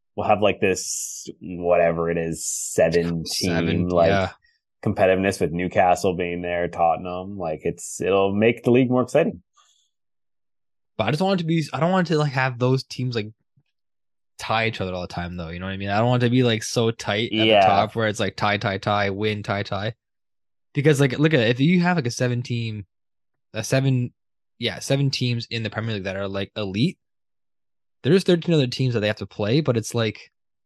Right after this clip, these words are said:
Speaker 2: they're gonna play each other a lot. Like, me, like, Arsenal versus
Speaker 1: Mm.
Speaker 2: Newcastle would be, like, a huge game now, where, like, two years ago,
Speaker 1: Yeah.
Speaker 2: that game was a pile of shit. You know what I mean? Like,
Speaker 1: Yeah.
Speaker 2: it's just, it's so, like, every,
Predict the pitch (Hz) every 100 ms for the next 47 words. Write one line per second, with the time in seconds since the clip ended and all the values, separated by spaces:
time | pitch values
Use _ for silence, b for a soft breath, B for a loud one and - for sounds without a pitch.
0 | _ _ _ _ _ 113 139 170 202 151
1 | 147 143 117 92 113 87 98 113 127 120
2 | 123 156 170 156 131 120 113 90 143 -
3 | 101 110 110 101 95 110 113 113 123 95
4 | 82 87 101 101 101 - 147 156 135 113
5 | 120 101 98 95 104 - - 104 98 120
6 | 92 _ _ _ _ _ _ _ 123 120
7 | 110 120 104 - _ - 101 92 85 131
8 | - 123 - - 139 135 127 - _ _
9 | _ _ _ _ _ 131 120 131 156